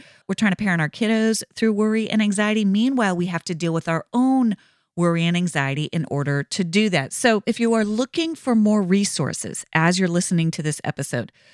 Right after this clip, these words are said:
first, please check out Sissy's brand new book called The Worry-Free Parent, Finding the Confidence You Need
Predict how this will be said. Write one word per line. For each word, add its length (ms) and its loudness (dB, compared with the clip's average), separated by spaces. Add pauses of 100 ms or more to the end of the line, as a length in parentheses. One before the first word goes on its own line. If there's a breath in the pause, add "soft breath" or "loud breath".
(200 soft breath)
first, 520 -2
please 500 -2
check 280 -2
out 180 0
Sissy's 680 -2
brand 540 2
new 140 4
book 420 -2 (260 soft breath)
called 240 2
The 100 4
Worry-Free 720 2
Parent, 420 0
Finding 460 0
the 80 -4
Confidence 560 -2
You 80 2
Need 400 2